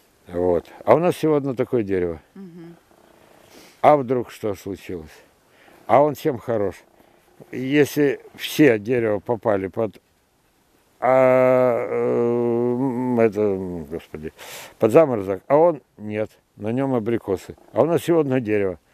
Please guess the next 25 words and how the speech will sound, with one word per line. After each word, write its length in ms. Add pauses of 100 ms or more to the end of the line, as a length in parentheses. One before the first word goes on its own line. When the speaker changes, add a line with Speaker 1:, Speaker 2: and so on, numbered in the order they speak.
(120)
Speaker 2:
Мгм. 260 (200)
Speaker 1:
Вот. 340
Speaker 2:
Мгм. 360 (1040)
Speaker 1:
Кто 240
помнит, 540
э, 360
у, 340
это 200
у 80
меня, 380 (140)
ну, 180
многие 580 (220)
видели 320
каталог, 480
многие 320
выписывали 560
черенки, 480 (400)
косточки. 480
Там 220
были 160
у 40
меня 220
косточки 560 (420)
поздние. 480 (760)
Вот. 320